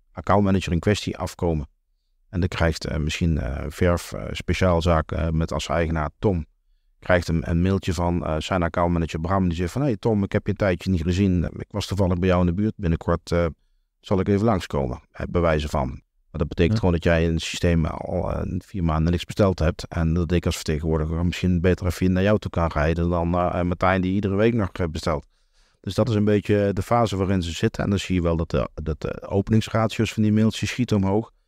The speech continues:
Speaker 1: En ook omzet die erachteraan komt, die schiet ook omhoog. En daar heb je dan gelijk weer de volgende uitdaging. Van, ja, heb je dat dan wel allemaal goed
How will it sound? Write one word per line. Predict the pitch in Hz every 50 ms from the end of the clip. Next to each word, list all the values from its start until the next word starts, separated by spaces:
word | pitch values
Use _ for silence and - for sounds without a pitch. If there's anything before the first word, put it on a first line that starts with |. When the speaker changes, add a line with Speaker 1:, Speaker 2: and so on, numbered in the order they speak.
| _ _ _ _ _ _
Speaker 1:
En | _ - 98 95
ook | 92 90 - - _ _ _ _ _ _ _ _ _
omzet | - 110 113 104 110 -
die | - 110 113
erachteraan | 107 110 107 - - - 107 101 101 98
komt, | - 104 -
die | - 98 92
schiet | - - 123 101 92
ook | 80 87 -
omhoog. | 104 95 92 101 123 120 - -
En | _ 107 95
daar | 82 90 85
heb | 85 85 -
je | 92
dan | 87 87 85
gelijk | - 87 87 85
weer | - 87
de | 82
volgende | - - 92 87 87 90 85 78
uitdaging. | 78 87 85 87 87 82 82 98 95 90
Van, | - - 85
ja, | 76
heb | 76 76 -
je | 92
dat | 80 82 -
dan | - 90
wel | 87 87 87
allemaal | 95 98 92 92 92 92
goed | - - 101 90 -